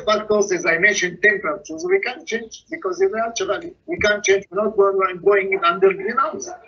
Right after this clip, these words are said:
Greenhouse is more easy because we have the heat inside, so the plant's moving. So in the out, in a,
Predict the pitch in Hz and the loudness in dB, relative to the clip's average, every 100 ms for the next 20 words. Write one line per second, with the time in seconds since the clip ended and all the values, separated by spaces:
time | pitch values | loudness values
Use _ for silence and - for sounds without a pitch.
0 | - 151 196 220 180 175 170 196 233 214 | -12 0 0 0 -2 -4 -4 -2 -2 -4
1 | 185 156 160 175 170 170 202 - 170 - | -4 -4 -4 -6 0 2 2 0 -2 -2
2 | 311 - 403 - 311 370 - _ _ _ | -10 -10 -12 -6 -2 -2 -4 _ _ _
3 | - - - 170 - - 247 220 - _ | -10 -8 -4 -4 -4 -6 -6 -4 -4 _
4 | _ _ _ _ _ - 190 190 170 170 | _ _ _ _ _ -6 -2 0 -2 -4
5 | - _ _ _ _ - 185 170 180 - | -8 _ _ _ _ -2 -2 2 0 0
6 | 233 254 202 - - _ 190 180 175 175 | -2 -2 -6 -8 -16 _ 2 4 2 0
7 | 175 190 | 0 2